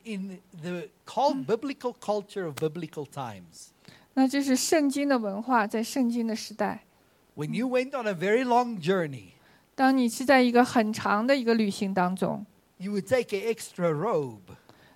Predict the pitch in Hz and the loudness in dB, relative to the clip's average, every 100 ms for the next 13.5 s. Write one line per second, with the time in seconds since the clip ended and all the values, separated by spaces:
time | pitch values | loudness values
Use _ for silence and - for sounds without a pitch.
0 | - 233 262 254 277 240 220 220 220 220 | -2 2 2 2 4 4 2 2 4 4
1 | 202 - 247 240 240 214 220 190 269 285 | 2 0 6 6 6 2 2 2 2 2
2 | 226 - - 233 208 190 196 - _ _ | 0 -4 -4 -8 -4 -4 -4 -8 _ _
3 | - 202 185 190 180 160 147 - - 285 | -12 -8 -6 -6 -6 -6 -6 -10 -10 -6
4 | 339 240 147 135 107 _ _ _ _ 202 | -4 -6 -8 -12 -14 _ _ _ _ -12
5 | 175 - 165 147 - - 165 151 _ 151 | -12 -14 -14 -12 -12 -12 -12 -12 _ -14
6 | 127 117 - 214 139 - _ _ _ _ | -14 -14 -12 -10 -12 -16 _ _ _ _
7 | 240 240 277 302 240 214 247 247 - - | 0 0 2 4 6 8 6 6 -2 0
8 | 226 247 277 277 240 240 233 247 247 190 | 8 8 8 4 4 4 4 2 2 -2
9 | 196 240 247 214 202 196 202 202 190 202 | 4 4 2 -2 2 2 2 -4 -2 -2
10 | 196 - 180 - 160 - 180 - _ _ | -2 -10 -14 -14 -16 -10 -10 -12 _ _
11 | _ _ _ _ - 185 185 185 190 185 | _ _ _ _ -12 -6 -6 -4 -2 -2
12 | 180 - 269 226 180 170 - - 285 302 | -4 -2 -2 -2 -8 -8 -10 -12 2 4
13 | 330 302 151 143 117 | 4 -2 -4 -8 -8